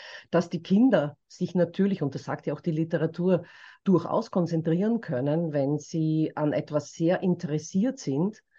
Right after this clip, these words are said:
Und das Problem aber haben, wenn dieses, äh, Interesse dann nicht gegeben ist, es einfach nicht schaffen, in die Pötte zu kommen und sich einfach auf diese Sache nicht konzentrieren können und, wie du sagst, schon mal gar nicht einsteigen können.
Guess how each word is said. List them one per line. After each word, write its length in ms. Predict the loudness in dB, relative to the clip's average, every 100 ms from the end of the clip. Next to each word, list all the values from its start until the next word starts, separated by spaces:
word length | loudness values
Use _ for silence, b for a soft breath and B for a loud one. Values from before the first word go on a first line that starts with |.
| B B B B _
Und 560 | 4 6 6 4 -4 -2
das 200 | -2 0
Problem 420 | -2 2 2 2
aber 280 | 0 -2 -4
haben, 400 | -4 0 2 2
wenn 320 | 4 4 2
dieses, 560 | -2 -6 -2 -4 -4 -8
äh, 300 | -2 0 2
Interesse 600 | 2 2 2 0 0 0
dann 220 | 0 2 2
nicht 240 | -2 -2
gegeben 500 | -2 0 0 0 -2
ist, 220 | -4 -4
es 160 | -8 -10 -8
einfach 420 | -2 0 0 0 0
nicht 260 | 0 -2
schaffen, 380 | -6 -6 -2 0
in 80 | 0
die 120 | -2
Pötte 340 | -4 -4 -4
zu 160 | -6 -8
kommen 360 | -4 -2 0 -2
und 220 | -4 -6
sich 340 | -6 -8 -6
einfach 360 | -2 0 0 -2
auf 180 | -4 -4
diese 280 | -8 -8
Sache 520 | -6 -4 -4 -2 -2 -2 B B B
nicht 180 | 0 0
konzentrieren 680 | 2 0 0 -4 0 2 2
können 340 | 2 2 4
und, 120 | 2 0
wie 60 |
du 80 | -6
sagst, 380 | -6 -6 -8 -4
schon 160 | 0
mal 120 | 0 0
gar 200 | -2 -2
nicht 260 | -4 -4
einsteigen 640 | 0 2 2 -2 -2 -2 -4
können. 400 | -4 -4 -4